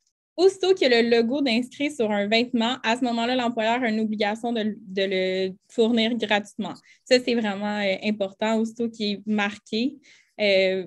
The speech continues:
à l'effigie de la compagnie, il doit être fourni.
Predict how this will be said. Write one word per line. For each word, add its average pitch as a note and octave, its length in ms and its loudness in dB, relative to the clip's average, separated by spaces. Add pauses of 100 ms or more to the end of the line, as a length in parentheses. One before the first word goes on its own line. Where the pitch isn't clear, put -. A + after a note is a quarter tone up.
à G#3 100 2
l'effigie A3 460 -2
de A3 60 -4
la G3 120 0
compagnie, G3 520 -4
il G3+ 60 -4
doit F#3+ 120 0
être F#3 100 -4
fourni. G3 520 -6